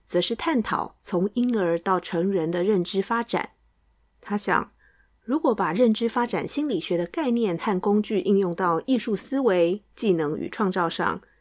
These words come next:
可以创造艺术发展的认知心理学。这也是之后十年零点计划的主要目标。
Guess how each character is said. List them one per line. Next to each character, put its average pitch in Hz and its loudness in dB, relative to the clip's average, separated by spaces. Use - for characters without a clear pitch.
可 285 -2
以 311 4
创 208 -2
造 196 0
艺 202 0
术 180 2
发 185 -2
展 - -6
的 - -6
认 233 6
知 220 0
心 294 -4
理 220 -2
学。 147 -4
这 185 2
也 156 2
是 170 0
之 190 0
后 185 0
十 170 -2
年 175 2
零 180 2
点 170 2
计 240 0
划 214 0
的 170 -2
主 - -6
要 170 2
目 170 -2
标。 170 -2